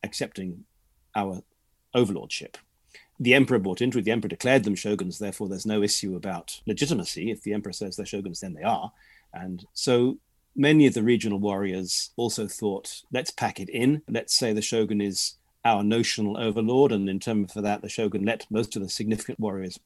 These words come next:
retain their lands." Of course, he killed off his enemies and he reparceled out land to his loyalists, but many of the old military families that had been fighting for a hundred years and more were allowed to maintain their holdings so long as they declared that the shogunate was their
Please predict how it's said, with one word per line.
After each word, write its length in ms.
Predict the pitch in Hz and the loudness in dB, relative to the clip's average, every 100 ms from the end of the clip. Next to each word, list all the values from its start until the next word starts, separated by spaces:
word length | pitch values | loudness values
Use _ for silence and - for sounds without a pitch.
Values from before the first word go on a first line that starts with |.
| - | -8
retain 400 | 113 - 127 120 | -4 4 4 6
their 140 | 101 | 4
lands." 640 | 101 98 95 90 - - - - - - | 2 0 -2 -4 -2 -2 -6 -20 -20 -18
Of 120 | - - | -6 2
course, 160 | 127 | 2
he 60 | - | 4
killed 200 | 139 107 | 4 4
off 80 | 95 | 2
his 100 | 95 | 2
enemies 360 | 131 95 107 | 2 2 0
and 140 | 107 104 | 0 0
he 140 | 101 117 | -2 -2
reparceled 500 | 117 - 113 107 101 | -2 2 0 0 -2
out 160 | 95 | -4
land 260 | 117 107 98 | -2 -2 -4
to 180 | - 101 | -6 -6
his 120 | 117 | 2
loyalists, 380 | 135 113 110 - | 4 4 2 0
but 180 | 120 - _ - | -4 -6 _ 2
many 240 | 165 147 | 6 8
of 80 | 104 | 6
the 220 | 107 110 | 4 2
old 360 | 131 123 113 107 _ _ _ _ | 2 2 2 -4 _ _ _ _
military 320 | - 113 - 101 | 2 4 2 -2
families 440 | 113 101 92 90 | 0 0 0 -6
that 100 | 90 | -8
had 160 | 90 87 | -10 -6
been 160 | 98 | -6
fighting 380 | - 101 98 92 | -2 -2 -2 -10
for 320 | - 98 92 _ _ | -8 -8 -8 _ _
a 60 | - | -2
hundred 220 | 107 98 | -2 0
years 160 | 98 107 | -2 -2
and 100 | 104 | 0
more 240 | 98 92 - - | 0 -4 -12 -2
were 120 | 156 | 4
allowed 300 | 143 131 120 | 6 6 4
to 80 | - | 0
maintain 460 | 113 107 113 104 101 | -2 -2 0 -2 0
their 280 | 95 92 - _ - | -2 -6 -10 _ 2
holdings 540 | 131 110 104 107 - - - | 4 6 4 2 0 -6 -12
so 160 | - | -4
long 180 | 113 104 | -2 0
as 160 | 95 - | -2 -4
they 320 | 104 92 92 131 | -6 -4 -2 -2
declared 400 | - 110 85 92 | 0 0 -2 -6
that 140 | 101 | -10
the 40 | - | -8
shogunate 440 | 95 90 80 82 | -10 -8 -10 -12
was 220 | 85 - | -12 -12
their 280 | 90 80 85 | -10 -12 -12